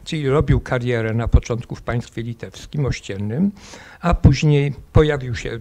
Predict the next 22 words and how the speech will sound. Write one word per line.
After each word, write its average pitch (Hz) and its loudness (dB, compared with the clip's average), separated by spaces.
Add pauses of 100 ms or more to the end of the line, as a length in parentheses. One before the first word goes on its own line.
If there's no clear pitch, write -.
podziałał 123 0
troszkę 131 -6
na 127 0
Mazowszu, 117 -4
ale 151 0
z-, 131 -10 (300)
wylądował 127 0
na 113 0
Rusi 117 -2
Czerwonej 147 0 (440)
i 151 -4
po 160 6
nim 143 6
właśnie 120 -2
zostali 110 -6
następcy, 143 2
którzy 147 2
używali 135 -2 (400)
imienia, 123 4
y, 127 0
znaczy 147 -4
już, - 6